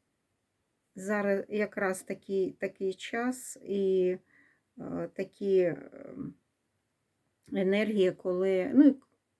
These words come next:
кінець, е, року, е, циклу, тому, е, не, е, потрібно дуже важливо такий момент, знаєте, як, е, віддати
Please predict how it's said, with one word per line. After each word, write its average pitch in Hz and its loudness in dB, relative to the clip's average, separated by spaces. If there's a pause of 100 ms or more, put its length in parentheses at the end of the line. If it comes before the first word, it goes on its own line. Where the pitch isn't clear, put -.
(720)
кінець, 208 0
е, 185 4
року, 240 4 (800)
е, 320 -20 (680)
циклу, 233 0
тому, 208 -2
е, 180 -4
не, 196 -2 (160)
е, 196 -4
потрібно 208 0
дуже 180 -2
важливо 175 -4 (1400)
такий 196 -6
момент, 208 -4
знаєте, 185 -8
як, 180 -8
е, 165 -6
віддати 202 -2